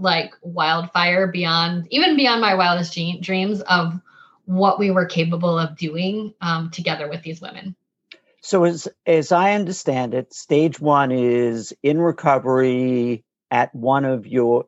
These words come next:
Speaker 2: the residential programs that are partners of yours. So
Speaker 1: Mm-hmm.
Speaker 2: how does someone go from, how do you find the women that are then part of Unshattered?
Speaker 1: Yes. Well, obviously, I do not have a background in social work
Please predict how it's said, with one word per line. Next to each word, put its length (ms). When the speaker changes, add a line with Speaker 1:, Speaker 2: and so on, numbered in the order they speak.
Speaker 2:
the 80
residential 800
programs 760
that 180
are 240
partners 520
of 140
yours. 380
So 180
Speaker 1:
Mm-hmm. 340
Speaker 2:
how 220
does 220
someone 540
go 400
from, 360
how 180
do 60
you 140
find 840
the 200
women 600
that 220
are 100
then 340
part 320
of 120
Unshattered? 680
Speaker 1:
Yes. 520
Well, 180
obviously, 500
I 100
do 140
not 260
have 120
a 80
background 640
in 320
social 420
work 320